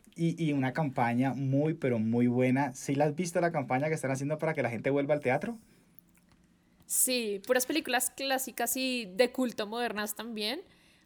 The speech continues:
Speaker 2: con sus pósters,
Speaker 1: Ponen
Speaker 2: eh,
Speaker 1: a
Speaker 2: y
Speaker 1: los
Speaker 2: sus
Speaker 1: personajes
Speaker 2: personajes,
Speaker 1: principales.
Speaker 2: con todos los protocolos de bioseguridad.
Speaker 1: Sí, ponen a los personajes en la butaca roja, sentados viendo una película con su tapabocas.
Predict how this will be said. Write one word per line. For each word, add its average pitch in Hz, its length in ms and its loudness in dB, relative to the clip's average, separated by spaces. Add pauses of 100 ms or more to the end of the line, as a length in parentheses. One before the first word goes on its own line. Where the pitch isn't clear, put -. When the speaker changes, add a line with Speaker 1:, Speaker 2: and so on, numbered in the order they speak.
(120)
Speaker 2:
con 226 420 2
sus 226 260 2
pósters, 214 960 0 (300)
Speaker 1:
Ponen 160 300 4
Speaker 2:
eh, 185 40 10
Speaker 1:
a 185 80 12
Speaker 2:
y 175 40 8
Speaker 1:
los 175 100 10
Speaker 2:
sus - 180 6
Speaker 1:
personajes 151 440 6
Speaker 2:
personajes, 180 260 4
Speaker 1:
principales. 151 360 8
Speaker 2:
con 160 60 6
todos 302 140 10
los 311 140 8
protocolos 269 500 2
de 226 80 0
bioseguridad. 220 680 2
Speaker 1:
Sí, 135 420 2 (120)
ponen 160 280 6
a 165 120 8
los 156 100 2
personajes 143 540 2
en 143 140 2
la 127 80 4
butaca 143 540 2
roja, 160 400 2
sentados 139 580 2
viendo 147 220 0
una 151 160 0
película 139 480 -2
con 127 180 -4
su 117 160 -8
tapabocas. - 840 -4